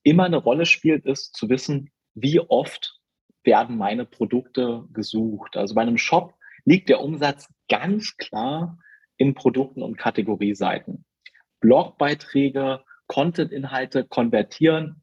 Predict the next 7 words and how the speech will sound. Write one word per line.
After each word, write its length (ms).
oft, 560
nicht 140
immer, 500
aber 280
oft 260
nicht 420
so, 640